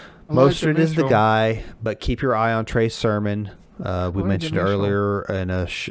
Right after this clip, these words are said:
Speaker 2: uh, you know, this big episode that Gallman, Wayne Gallman got cut, so that just is opening up the, that lane for Trey Sermon to either have a s-,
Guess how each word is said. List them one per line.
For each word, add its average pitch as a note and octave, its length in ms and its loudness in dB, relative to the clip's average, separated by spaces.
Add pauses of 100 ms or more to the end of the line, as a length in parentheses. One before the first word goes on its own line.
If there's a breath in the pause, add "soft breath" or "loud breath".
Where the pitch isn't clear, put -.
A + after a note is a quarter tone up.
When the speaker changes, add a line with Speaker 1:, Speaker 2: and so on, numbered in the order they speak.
Speaker 2:
uh, G2 120 -2
you F2+ 160 -4
know, F2 200 -4
this F2+ 200 -6
big F#2+ 220 -6
episode F#2+ 500 -6
that F2+ 160 -8
Gallman, G#2+ 460 -2
Wayne F#2+ 240 -4
Gallman G#2 340 -2
got G2+ 220 -6
cut, C3+ 340 -4
so F#2+ 380 -6
that F#2 140 -4
just F#2+ 260 -8
is F#2 140 -6
opening G2 360 -6
up F#2+ 180 -6
the, F#2 320 -4
that F#2+ 280 -6
lane G2 380 -4
for F#2 260 -6
Trey F#2 220 -6
Sermon F#2+ 360 -6
to G2+ 120 -8
either F#2+ 280 -6
have F#2+ 260 -6
a F2+ 240 -4
s-, - 320 -12